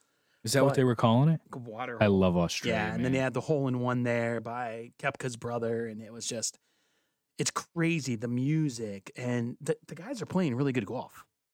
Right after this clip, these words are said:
Speaker 1: Some of 'em, yeah, uh, totally.
Speaker 2: But I
Speaker 1: Some
Speaker 2: don't
Speaker 1: of 'em
Speaker 2: wanna
Speaker 1: are playing
Speaker 2: jump
Speaker 1: good.
Speaker 2: into that just yet.
Speaker 1: No, no, no, no.
Speaker 2: Um,
Speaker 1: Let's
Speaker 2: but
Speaker 1: talk about the R B C.
Speaker 2: Fitz, did Fitzpatrick win, like, three point six million dollars?
Speaker 1: Yeah, he did. Three point six million. Not
Speaker 2: That's
Speaker 1: bad.
Speaker 2: nuts.
Speaker 1: Not bad.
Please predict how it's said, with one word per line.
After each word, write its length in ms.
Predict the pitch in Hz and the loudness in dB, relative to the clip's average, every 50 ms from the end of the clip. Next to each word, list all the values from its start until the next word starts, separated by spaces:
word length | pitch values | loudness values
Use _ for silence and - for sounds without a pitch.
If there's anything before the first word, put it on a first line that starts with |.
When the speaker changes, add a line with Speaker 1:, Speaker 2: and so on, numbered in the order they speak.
| _ _ - | _ _ 2
Speaker 1:
Some 240 | - - 185 165 | 4 6 6 6
of 80 | 123 101 | 6 4
'em, 140 | 98 101 107 | 6 6 6
yeah, 240 | 113 117 117 95 - | 6 4 4 2 0
uh, 160 | - 90 92 - | -4 -8 -8 -4
totally. 340 | - - 131 131 95 90 85 | 0 2 2 4 4 2 2
Speaker 2:
But 120 | 85 170 175 | 2 4 4
I 20 | |
Speaker 1:
Some 60 | - - | 6 6
Speaker 2:
don't 60 | 110 | 6
Speaker 1:
of 20 | |
'em 40 | - | 6
Speaker 2:
wanna 100 | 208 196 | 6 4
Speaker 1:
are 20 | 175 | 4
playing 80 | - | 2
Speaker 2:
jump 140 | 185 180 160 | 2 2 2
Speaker 1:
good. 60 | 180 | 2
Speaker 2:
into 120 | 160 147 135 | 2 2 2
that 200 | 139 131 127 117 | 0 0 -2 -2
just 280 | - 127 113 - - | -4 -4 -4 -4 -4
yet. 300 | 113 117 123 120 123 - _ _ _ _ _ _ | -2 0 0 0 0 -2 _ _ _ _ _ _
Speaker 1:
No, 140 | - 113 107 | 2 4 6
no, 80 | 101 | 6
no, 80 | 95 - | 4 4
no. 60 | - 113 113 | 2 2 0
Speaker 2:
Um, 260 | 110 107 107 107 117 - _ - | -2 -2 -4 -6 -10 -10 _ 2
Speaker 1:
Let's 140 | 160 165 - | 4 4 6
Speaker 2:
but 20 | - 196 | 6 4
Speaker 1:
talk 40 | |
about 140 | 175 180 180 | 6 6 6
the 80 | 175 160 | 6 6
R 80 | 151 | 6
B 80 | 143 127 | 4 4
C. 280 | 113 - - 156 - _ _ _ _ - | 4 2 2 0 -2 _ _ _ _ -2
Speaker 2:
Fitz, 320 | 240 262 - - - - _ _ _ _ _ _ _ _ _ _ _ _ _ _ _ _ _ _ _ _ - - | -2 0 0 -2 -2 -2 _ _ _ _ _ _ _ _ _ _ _ _ _ _ _ _ _ _ _ _ -14 -10
did 200 | 139 165 151 - | -6 -6 -4 -2
Fitzpatrick 640 | - 302 330 - - - 220 214 - - 202 - - | -2 -4 -4 -4 -4 -4 -4 -4 -4 -4 -6 -4 -2
win, 200 | 123 131 147 143 | -2 0 0 0
like, 180 | 123 110 - - | 0 -2 -4 -8
three 200 | - 127 135 131 | -8 -8 -8 -8
point 260 | - - 135 117 98 | -6 -6 -6 -6 -4
six 220 | - 131 123 - | -4 -4 -4 -6
million 240 | - 117 117 113 107 | -8 -8 -8 -8 -8
dollars? 400 | 101 92 95 98 107 113 - - _ _ _ _ _ - | -10 -12 -14 -16 -18 -20 -20 -20 _ _ _ _ _ 2
Speaker 1:
Yeah, 120 | 107 98 98 | 4 4 6
he 100 | 101 98 | 6 4
did. 240 | 95 92 90 90 | 4 4 2 2
Three 200 | - - 127 127 | 0 2 2 2
point 220 | 127 - 127 123 117 | 4 4 2 2 2
six 260 | - 110 104 - - | 2 -2 -2 -2 -2
million. 260 | 92 90 85 85 85 - _ _ - | -4 -4 -4 -4 -8 -10 _ _ 0
Not 140 | 113 110 101 | 2 2 2
Speaker 2:
That's 60 | 90 | 2
Speaker 1:
bad. 160 | 85 80 71 | 0 0 0
Speaker 2:
nuts. 460 | 147 165 151 - _ - - - - _ _ _ _ _ _ _ _ _ - | 0 -2 -2 -4 _ -10 -12 -12 -12 _ _ _ _ _ _ _ _ _ -2
Speaker 1:
Not 140 | 104 95 - | -2 -2 0
bad. 280 | 92 87 85 82 - | 0 -2 -2 -2 -6